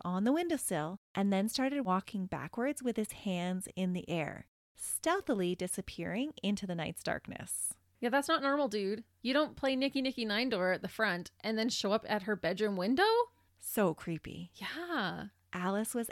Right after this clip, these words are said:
Speaker 1: absolutely terrified now, and had to call a friend to come and stay with her at the flat.
Speaker 2: Yeah.
Speaker 1: That evening at ten thirty-five, she received another voicemail from Harry saying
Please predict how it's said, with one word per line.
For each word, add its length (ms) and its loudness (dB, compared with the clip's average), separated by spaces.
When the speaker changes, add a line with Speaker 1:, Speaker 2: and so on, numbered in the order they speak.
Speaker 1:
absolutely 640 -2
terrified 640 -4
now, 400 -8
and 100 0
had 240 0
to 80 -2
call 280 2
a 60 2
friend 400 -2
to 80 -2
come 260 0
and 120 2
stay 320 -2
with 180 -2
her 220 -2
at 260 -6
the 80 -2
flat. 540 -8
Speaker 2:
Yeah. 520 -6
Speaker 1:
That 220 6
evening 440 2
at 240 -4
ten 320 -2
thirty-five, 600 0
she 160 -2
received 380 0
another 540 2
voicemail 600 2
from 180 -2
Harry 420 0
saying 460 -2